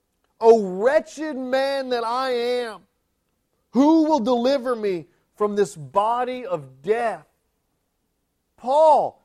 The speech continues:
says this of himself. This is the same man who founded the majority of the churches in the ancient world, started the first church in Europe,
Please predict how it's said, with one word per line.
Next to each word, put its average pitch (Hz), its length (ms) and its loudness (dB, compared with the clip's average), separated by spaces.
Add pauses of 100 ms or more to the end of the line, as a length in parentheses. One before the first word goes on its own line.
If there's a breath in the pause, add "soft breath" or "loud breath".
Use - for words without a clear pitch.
says 240 260 -6
this 269 180 -6
of 254 80 -10
himself. 233 320 -4 (220 soft breath)
This 311 180 -14
is 277 140 -10
the 233 100 -6
same 277 380 -8
man 220 420 -8 (540)
who 254 320 -2 (400)
founded 262 840 -6 (1400)
the 214 80 -4
majority 269 600 0
of 226 120 -10
the 240 60 -10
churches 294 580 -6
in 254 100 -10
the 254 120 -10
ancient 277 360 -10
world, 254 520 -2 (760)
started 277 440 -4
the 240 80 -6
first - 400 -6
church 277 340 -6
in 220 140 -12
Europe, 254 440 -6